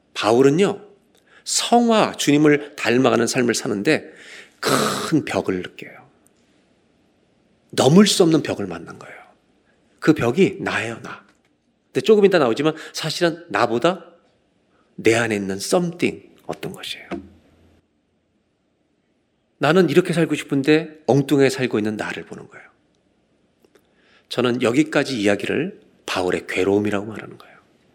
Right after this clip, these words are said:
이 괴로움을 통과해야 돼요. 근데 이 벽은요, 성화를 넘을 수 없구나라는 벽을 느끼는 사람만이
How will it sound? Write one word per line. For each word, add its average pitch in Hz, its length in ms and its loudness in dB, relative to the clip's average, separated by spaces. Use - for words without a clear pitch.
이 131 140 4
괴로움을 107 340 0
통과해야 - 540 -2
돼요. - 180 -20
근데 123 200 0
이 143 120 0
벽은요, 131 600 2
성화를 208 640 2
넘을 143 280 6
수 165 140 0
없구나라는 131 640 0
벽을 107 420 0
느끼는 123 400 2
사람만이 107 640 -2